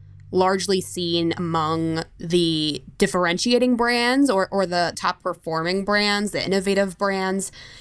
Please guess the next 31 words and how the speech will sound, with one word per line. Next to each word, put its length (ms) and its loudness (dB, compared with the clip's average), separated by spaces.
it's 160 0
almost 320 4
like 180 -2
those 720 2
qualities, 480 -2
whether 200 -4
it's 200 -6
the 140 -6
tech 540 -2
or 540 -2
the 140 2
way 160 0
they 120 2
collaborate 720 0
internally, 500 -4
the 100 -6
way 140 -2
they 120 2
test 380 -6
and 200 2
learn, 380 2
all 220 2
of 60 -2
these 260 0
attributes 540 -2
are 80 -2
almost 300 -2
becoming 540 -4
table 500 2
stakes. 640 -8
So 400 2